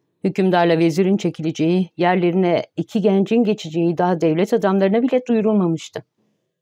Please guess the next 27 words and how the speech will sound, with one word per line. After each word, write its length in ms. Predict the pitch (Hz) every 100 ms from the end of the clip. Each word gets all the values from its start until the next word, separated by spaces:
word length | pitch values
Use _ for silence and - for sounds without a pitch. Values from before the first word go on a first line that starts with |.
| _ _ _ _ _
Yedi 240 | - 196 202
yüz 180 | 214
otuz 340 | 185 180 196 175
üçüncü 360 | 170 190 180
gece. 340 | 165 160 - 160 _ _ _ _ _ _ _ _ _ _ _ _
Sonunda 440 | - 311 269 240
bir 140 | 208
gün 340 | 202 156 170 165
şehrin 500 | - 170 165 180 180
büyük 260 | 165 196
meydanında 540 | 202 190 170 180 175 185
toplanılması 680 | 202 185 185 180 175 175 196
ilan 400 | 175 165 160 156
edildi. 380 | 151 160 - - _ _ _ _
Akın 260 | - 123 175
akın 320 | 135 123 139
gelen 380 | 139 165 170 143
binlerce 440 | 143 160 196 -
insanla 480 | 180 180 190 180 175
dolan 240 | 147 143 139
meydan, 460 | 139 147 160 226 214 _ _
iğne 300 | 208 240 254
atılsa 400 | - 220 196 196
yere 280 | 180 165
düşmeyecek 580 | 165 190 - 202 185 190
hale 300 | 190 170 165
geldi. 440 | 160 160 156 147